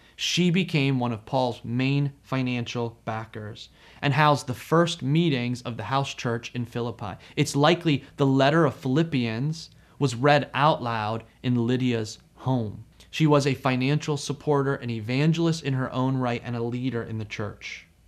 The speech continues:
In Acts chapter sixteen, verses eleven through fifteen. In Second Timothy,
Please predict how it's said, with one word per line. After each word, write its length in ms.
In 140
Acts 320
chapter 280
sixteen, 600
verses 320
eleven 340
through 140
fifteen. 600
In 120
Second 440
Timothy, 520